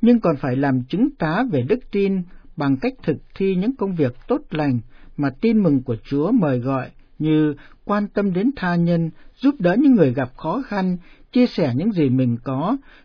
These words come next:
từ của cải cho đến những phong phú khác,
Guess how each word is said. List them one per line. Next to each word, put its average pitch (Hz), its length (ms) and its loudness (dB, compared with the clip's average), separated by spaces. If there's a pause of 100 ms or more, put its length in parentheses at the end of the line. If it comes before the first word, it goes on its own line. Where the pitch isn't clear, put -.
từ 180 160 4
của 165 180 0
cải 127 440 -4
cho 180 120 -2
đến 180 260 4
những 233 260 2
phong 147 240 -4
phú 156 200 -6
khác, 214 340 -4